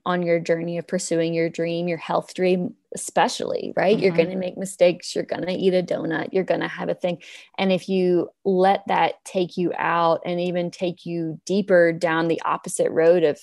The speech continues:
Speaker 1: health, you're not gonna reach the finish line of where you're trying to go. You, you
Speaker 2: Mm-hmm.
Speaker 1: have to be flexible in your approach, but steadfast in your goal, if that makes sense. And so, you know,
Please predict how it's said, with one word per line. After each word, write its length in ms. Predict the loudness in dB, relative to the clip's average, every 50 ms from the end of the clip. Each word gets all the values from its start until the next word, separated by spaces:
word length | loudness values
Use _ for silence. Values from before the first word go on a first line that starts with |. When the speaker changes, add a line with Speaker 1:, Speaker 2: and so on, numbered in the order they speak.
| -14 -20 -20
Speaker 1:
health, 600 | -12 -6 0 2 4 4 4 4 2 0 -2 -6 _ _ _ _ _ _ _ _ _ _ _ _ -4
you're 140 | -2 0 2
not 200 | 2 2 2 2
gonna 280 | 0 0 0 -2 -2 -4 -2
reach 300 | 0 0 0 0 -4 -8
the 80 | -8
finish 360 | -6 -4 -4 -4 -4 -4 -4 -4
line 160 | -4 -2 -2
of 160 | -4 -2 0
where 100 | 0 0
you're 160 | 2 0 -2
trying 380 | -4 -6 -8 -8 -6 -6 -6 -6
to 60 | -8
go. 480 | -8 -6 -2 0 0 2 2 0 -2 -2
You, 260 | -2 0 0 -2 -2 -4
you 140 | -4 -2 -2 -2
Speaker 2:
Mm-hmm. 80 | -2
Speaker 1:
have 260 | -4 -4 -6 -4 -2 -2
to 80 | -4
be 500 | -2 -2 -2 -2 0 0 0 -2 -2 -6 _ _ _ _ _ _ _ _ _
flexible 1000 | -6 0 2 2 2 2 0 0 0 2 6 8 8 8 8 6 4 0 -4 -4 -2
in 140 | 0 2 2
your 220 | 4 4 6 4
approach, 960 | 4 2 0 -6 2 4 6 6 6 6 4 2 -2 -8 -14 -12 -12 -14 -16 _ _ _ _ _ _ _ _ _ -4
but 600 | 0 2 4 6 6 6 6 6 4 0 -8 -14 -14 -16 -18 _ _ -16
steadfast 800 | -12 -2 4 6 6 6 6 4 2 2 2 2 -2 -4 -4 -4
in 100 | -2 -2
your 100 | -4 -2
goal, 580 | 2 2 4 4 4 4 2 -2 -4 -8 -12 -14 -10 -10
if 100 | -8 -6
that 140 | -6 -6 -6
makes 240 | -6 -6 -8 -8 -8
sense. 340 | -8 -8 -8 -8 -10 -8
And 140 | -8 -8 -6
so, 540 | -2 0 2 2 4 4 4 2 2 -2 -6 _ _ _ -8
you 140 | -6 -6
know, 280 | -6 -6 -6 -8 -8